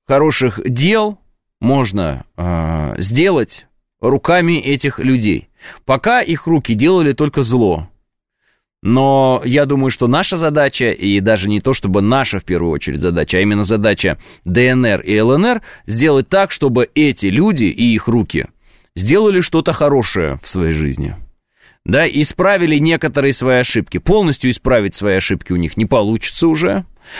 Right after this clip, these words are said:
потому что они, а, по локоть в крови у них руки. Но,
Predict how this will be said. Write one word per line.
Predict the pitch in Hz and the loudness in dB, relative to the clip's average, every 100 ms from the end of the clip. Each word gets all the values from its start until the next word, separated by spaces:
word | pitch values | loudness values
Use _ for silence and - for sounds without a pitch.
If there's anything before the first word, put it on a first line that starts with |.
| - - | -18 -6
потому | 113 135 143 | 0 2 2
что | 127 127 123 | 0 0 2
они, | 127 127 117 - | 0 0 -2 -2
а, | 98 101 98 | 0 0 2
по | 127 | 2
локоть | 123 107 104 | 2 0 -4
в | - | -2
крови | 107 107 101 | 0 2 2
у | 95 | 0
них | 120 - | -2 0
руки. | 151 147 104 | -2 0 2
Но, | 143 185 165 - | 4 4 2 -4